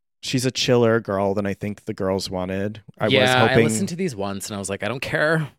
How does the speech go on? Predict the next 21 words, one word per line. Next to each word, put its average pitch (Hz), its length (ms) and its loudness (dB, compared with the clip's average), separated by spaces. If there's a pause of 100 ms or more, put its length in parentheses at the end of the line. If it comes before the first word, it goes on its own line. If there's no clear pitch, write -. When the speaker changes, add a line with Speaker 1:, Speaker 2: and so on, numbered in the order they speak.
(180)
Speaker 1:
Right. 104 420 -4
Speaker 2:
<laughs> 679 380 -6
Sorry. 156 260 -4 (760)
I 139 60 4
don't. 127 560 4
Like, 139 180 2
I 123 200 0 (1080)
Speaker 1:
Well, 110 240 2 (400)
<laughs> - 380 -6
there 98 260 2
she - 140 0
goes. 120 320 6
Speaker 2:
Like, 147 180 2
when 147 180 4
Speaker 1:
Confirmed 139 600 6
Speaker 2:
Clean 180 180 6
Speaker 1:
hates 113 160 6
Speaker 2:
is 143 100 4
there, 135 140 4
Speaker 1:
Taylor 110 360 8
Swift. - 600 2